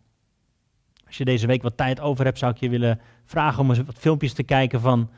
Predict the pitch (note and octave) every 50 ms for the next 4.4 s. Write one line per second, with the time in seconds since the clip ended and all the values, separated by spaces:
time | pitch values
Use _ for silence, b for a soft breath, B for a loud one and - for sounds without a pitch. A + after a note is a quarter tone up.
0 | b b b b b b - D3+ B2+ A#2 A#2 A#2+ B2 G#2+ C#3+ E3 D#3+ D#3 C#3+ B2
1 | - - - - F3 E3 D#3+ D3 C#3+ C#3+ D#3+ E3 D3+ C#3 A#2 - - - - D3
2 | C#3+ C3 A#2+ - D#3 D#3 C#3 C#3+ C3+ A#2+ B2+ D3 C#3+ A#2 - - - - - -
3 | - D3 C#3 C#3 C3+ C3+ C#3+ D3+ C#3 - C#3+ A#2+ - - - D#3+ E3 C#3 - D#3+
4 | D#3 D#3 D#3 D3+ C#3 C3 B2 -